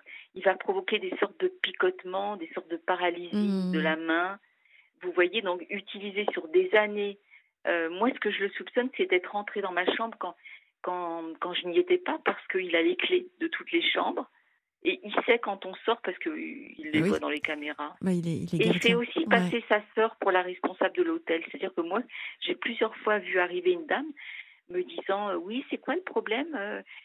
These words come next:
Speaker 1: et la dernière fois que je l'ai vue, j'ai dit, « Écoutez, madame, vous savez, c'est quoi le problème, madame ? Le problème, c'est que vous êtes la sœur du gardien et que vous vous faites passer pour la responsable. Comment vous voulez que ça fonctionne correctement dans cet hôtel ? » Elle m'a dit, « Ah bon ? Et qu'est-ce que, qui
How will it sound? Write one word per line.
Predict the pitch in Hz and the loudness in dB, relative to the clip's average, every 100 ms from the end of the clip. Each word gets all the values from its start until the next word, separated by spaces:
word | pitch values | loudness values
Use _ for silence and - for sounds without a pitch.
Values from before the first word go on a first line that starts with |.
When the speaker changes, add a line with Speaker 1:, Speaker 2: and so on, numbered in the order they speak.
| _ - | _ -2
Speaker 1:
et | |
la | 180 180 | 2 2
dernière | 180 180 | 2 0
fois | 196 | 0
que | 190 | 0
je | |
l'ai | 175 | 0
vue, | 185 | 2
j'ai | 214 185 | 0 -2
dit, « | 180 | -4
Écoutez, | 185 190 | -6 -2
madame, | 180 180 196 | 0 0 -2
vous | - | 0
savez, | 214 339 359 | 0 0 -2
c'est | - | -4
quoi | - 220 | -4 -4
le | 247 | -4
problème, | - 156 160 190 | -6 -4 -4 -4
madame ? | 190 160 170 170 - - - | -6 -4 -4 -6 -12 -12 -6
Le | - | -2
problème, | 196 214 220 254 | 0 0 0 0
c'est | 240 | -2
que | - 190 | -8 -2
vous | 190 | 2
êtes | 190 | 2
la | 180 - | 2 0
sœur | 240 233 | 0 0
du | 185 | 0
gardien | 180 190 180 175 190 185 175 _ _ - | 0 2 0 -2 -2 -4 -10 _ _ -8
et | 185 | -6
que | |
vous | 202 | -6
vous | 185 | -2
faites | 202 202 | 0 2
passer | 175 175 - | 2 0 0
pour | 175 | 2
la | 165 | 2
responsable. | 170 180 170 175 - - | 0 -6 -10 -2 -2 2
Comment | 392 466 415 | 2 4 2
vous | |
voulez | 302 320 | 2 4
que | 339 | 4
ça | 233 | 2
fonctionne | 226 214 214 220 | 2 -2 0 0
correctement | 214 196 202 208 196 202 | 2 0 0 -2 -2 -2
dans | 170 - | -6 -6
cet | 160 165 | -6 -4
hôtel ? » | 156 165 160 160 - _ _ _ _ _ | -6 -2 -2 -4 -12 _ _ _ _ _
Elle | 160 | -4
m'a | 165 | -2
dit, « | 160 - | -2 0
Ah | 170 | 0
bon ? | - 214 269 - | 2 2 0 -8
Et | |
qu'est-ce | - - | -12 -10
que, | - | -10
qui | 320 - | -10 -12